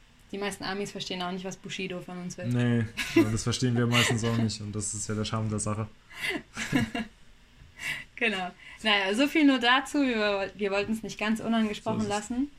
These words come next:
Speaker 1: Ähm, genau. Dann kommen
Speaker 2: Ah ja,
Speaker 1: wir
Speaker 2: stimmt.
Speaker 1: zum ersten
Speaker 2: <laughs> Zum
Speaker 1: Segment.
Speaker 2: ersten Segment, richtig.
Speaker 1: <laughs>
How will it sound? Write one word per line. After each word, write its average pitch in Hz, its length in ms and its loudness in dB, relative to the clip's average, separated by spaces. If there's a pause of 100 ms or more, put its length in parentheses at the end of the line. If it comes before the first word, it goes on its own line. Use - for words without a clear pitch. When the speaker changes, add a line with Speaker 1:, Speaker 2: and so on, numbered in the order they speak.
(880)
Speaker 1:
Ähm, 185 440 -6
genau. - 240 -10 (720)
Dann 269 240 6 (100)
kommen 277 160 4
Speaker 2:
Ah 285 100 8
ja, 262 80 8
Speaker 1:
wir 120 60 6
Speaker 2:
stimmt. 117 220 0
Speaker 1:
zum 107 40 -2
ersten 208 300 -4
Speaker 2:
<laughs> 226 100 0
Zum - 0 -
Speaker 1:
Segment. 226 440 2
Speaker 2:
ersten 190 320 -2
Segment, 107 440 -8
richtig. 107 300 -10 (680)
Speaker 1:
<laughs> 233 260 -2